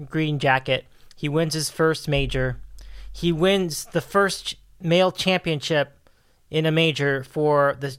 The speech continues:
country of Japan. So it's a tremen-, tremendously historic moment. And, uh, you know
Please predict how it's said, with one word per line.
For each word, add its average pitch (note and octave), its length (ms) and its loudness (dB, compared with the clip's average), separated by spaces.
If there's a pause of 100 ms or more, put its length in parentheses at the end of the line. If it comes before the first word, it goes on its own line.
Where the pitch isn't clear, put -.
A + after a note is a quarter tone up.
country G3 380 0
of D3 160 -2
Japan. C3 680 -2 (460)
So A3 180 0
it's A3 80 -4
a B3+ 120 0
tremen-, C#4 600 2
tremendously C4 600 2
historic F3 460 2
moment. C3 400 0 (440)
And, D3 340 2
uh, C#3 200 -8
you A3 180 -2
know G#3+ 340 4